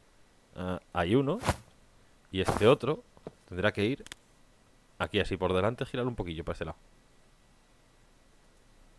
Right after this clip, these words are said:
Ahí estamos. Uy, qué bien, pues vamos a seguir sacando cosas.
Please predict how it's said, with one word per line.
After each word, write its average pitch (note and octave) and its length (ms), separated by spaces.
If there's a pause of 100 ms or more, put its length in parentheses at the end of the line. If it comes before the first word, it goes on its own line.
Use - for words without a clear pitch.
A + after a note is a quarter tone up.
(460)
Ahí G2 160
estamos. F#2+ 420 (1000)
Uy, G3+ 180
qué A#2+ 120
bien, G#2+ 180
pues A2+ 160
vamos D#3 140
a - 20
seguir B2 180
sacando G2+ 300
cosas. A2+ 340